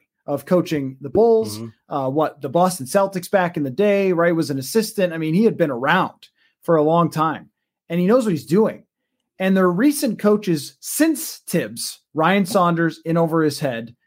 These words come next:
Speaker 1: very tough situation, seems like a great guy, but, like,
Speaker 2: Mm-hmm.
Speaker 1: in o-, in over his head, way too soon to put him in that spot. And then Chris Finch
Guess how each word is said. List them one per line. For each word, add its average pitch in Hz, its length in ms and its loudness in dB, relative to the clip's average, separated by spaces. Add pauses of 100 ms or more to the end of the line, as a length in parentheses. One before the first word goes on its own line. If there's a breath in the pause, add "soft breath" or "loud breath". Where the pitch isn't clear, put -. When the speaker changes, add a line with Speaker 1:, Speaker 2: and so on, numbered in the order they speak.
(160)
Speaker 1:
very 220 260 4
tough 196 240 0
situation, 147 840 -2
seems 160 240 -6
like 160 140 -4
a 151 80 -6
great 139 300 -6
guy, 113 200 -6
but, 131 260 -8
like, 147 220 -10
Speaker 2:
Mm-hmm. 127 460 -12
Speaker 1:
in 233 160 2
o-, 220 200 2
in 226 140 4
over 202 160 2
his 170 80 0
head, 143 200 0
way 214 200 2
too 214 160 0
soon 175 300 0
to 160 180 -2 (320 soft breath)
put 202 140 2
him 180 180 2
in 165 60 0
that 156 180 -2
spot. 98 300 -14 (600)
And 190 200 2
then 226 480 2
Chris 202 240 -2
Finch 302 400 0